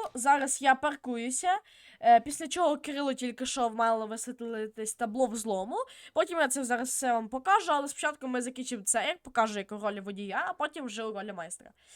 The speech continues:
Зараз він взламує, можна там провалити, можна не провалити. Зараз, е, чекаємо, поки він зараз взламає. Так, е, він взламав машину, зараз я забігаю, маю сідати,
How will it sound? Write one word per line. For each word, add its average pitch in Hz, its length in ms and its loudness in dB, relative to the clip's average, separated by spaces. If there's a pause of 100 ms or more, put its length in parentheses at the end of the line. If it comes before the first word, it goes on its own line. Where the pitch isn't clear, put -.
(220)
Зараз 277 280 6
він 277 260 -4
взламує, 220 680 2
можна 330 320 2
там 254 220 2
провалити, 370 500 -4
можна 277 380 -2
не 233 160 -4
провалити. 208 520 -4
Зараз, 233 420 2 (540)
е, 214 180 4
чекаємо, 262 400 6
поки 220 280 -2
він 214 180 -4
зараз 202 280 0
взламає. 185 560 -2 (760)
Так, 277 220 12 (580)
е, 233 540 8 (260)
він 311 300 -2
взламав 285 420 6
машину, 392 420 0
зараз 311 340 4
я 277 140 0
забігаю, 240 640 2 (600)
маю 277 220 8
сідати, 226 540 4